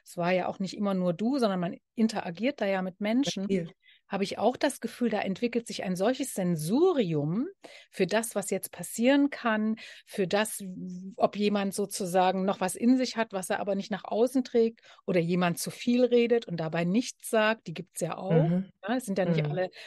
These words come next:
Speaker 1: nur schüchtern, sondern es gibt ja auch diese, diese Laberheinis. Also ich finde, da haben wir dann schon durch unsere frühere Arbeit, ähm,
Speaker 2: Mhm.
Speaker 1: einiges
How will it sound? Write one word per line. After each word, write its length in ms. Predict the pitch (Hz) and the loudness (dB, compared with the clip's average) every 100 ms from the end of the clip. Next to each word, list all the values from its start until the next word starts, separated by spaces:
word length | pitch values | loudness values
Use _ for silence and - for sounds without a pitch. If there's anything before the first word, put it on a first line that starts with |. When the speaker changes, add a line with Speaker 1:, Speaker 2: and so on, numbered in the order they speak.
| - | -2
Speaker 1:
nur 140 | 190 | 0
schüchtern, 540 | 180 - 247 - 226 208 | 2 2 0 2 0 0
sondern 220 | 190 185 | -2 -6
es 140 | 185 | -6
gibt 200 | - - | -10 -6
ja 100 | 196 | -6
auch 80 | 180 | -6
diese, 400 | - 175 180 180 - - - - | -8 -2 -2 -2 -6 -20 -20 -10
diese 200 | 196 180 | -4 0
Laberheinis. 760 | 175 170 240 214 180 175 196 202 | 2 4 4 4 0 -2 -2 -4
Also 160 | 190 | -2
ich 120 | 208 - | -2 2
finde, 200 | 240 254 | 4 4
da 140 | 208 | 2
haben 180 | 196 226 | 2 2
wir 80 | 254 | 4
dann 160 | 220 202 | 4 0
schon 360 | - 220 277 339 - - | -4 -2 -4 -6 -16 -4
durch 200 | 196 - | -2 0
unsere 420 | 208 202 196 175 _ _ | 0 2 0 0 _ _
frühere 680 | - - 240 294 254 170 - | -16 0 4 6 6 2 -2
Arbeit, 640 | 180 175 175 208 320 - - | -2 -2 0 -2 -2 -6 -2
ähm, 320 | 202 190 202 | 4 6 4
Speaker 2:
Mhm. 80 | 392 190 - - - _ _ | 2 -6 -18 -20 -20 _ _
Speaker 1:
einiges 520 | 196 233 285 247 233 | 0 4 2 0 -4